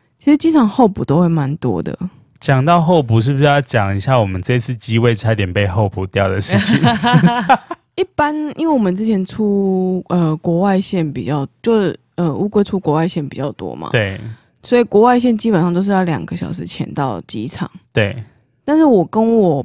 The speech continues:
Speaker 1: 爸他们回去澎湖的时候，我们基本上都是半个小时前到机场。
Speaker 2: 对。
Speaker 1: 但是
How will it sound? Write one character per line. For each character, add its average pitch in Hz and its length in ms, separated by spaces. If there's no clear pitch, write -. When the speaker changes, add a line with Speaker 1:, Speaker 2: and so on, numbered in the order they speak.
Speaker 1:
爸 202 200
他 196 140
们 185 160
回 170 160
去 185 240
澎 175 300
湖 165 160
的 151 40
时 - 140
候， 165 80
我 156 80
们 170 100
基 208 120
本 233 100
上 208 100
都 214 200
是 214 80
半 170 260
个 160 100
小 - 160
时 160 80
前 147 220
到 160 160
机 156 180
场。 175 220
Speaker 2:
对。 107 400
Speaker 1:
但 269 160
是 277 240